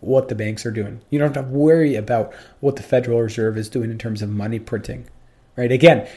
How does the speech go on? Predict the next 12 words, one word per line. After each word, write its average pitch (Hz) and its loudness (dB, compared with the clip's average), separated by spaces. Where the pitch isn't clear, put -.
you've 127 0
regained 135 2
a 120 -2
small 113 -4
amount 110 -4
of, 104 -8
of 107 -6
liberty, 120 0
a 107 -4
small - -6
amount 113 -4
of, 104 -10